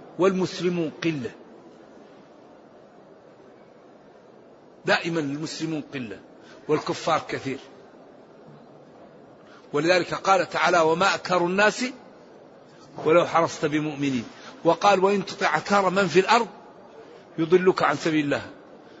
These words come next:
وفي الحديث الصحيح أن نصيب الجنة واحد من الألف، تسعة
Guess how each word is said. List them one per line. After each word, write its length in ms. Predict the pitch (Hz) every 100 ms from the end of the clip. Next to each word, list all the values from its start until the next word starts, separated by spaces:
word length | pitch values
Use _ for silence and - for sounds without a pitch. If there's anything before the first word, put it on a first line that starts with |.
| - -
وفي 180 | 151 185
الحديث 440 | 175 180 175 196
الصحيح 540 | 160 - 160 165 208 - - - - - - - -
أن 340 | 156 170 165 156
نصيب 360 | 143 185 180
الجنة 460 | 156 143 180 190 170
واحد 380 | 160 156 139 135
من 180 | 139
الألف، 500 | 131 131 127 104 - - - - - - - - - - - - -
تسعة 600 | - 180 - 156 147 135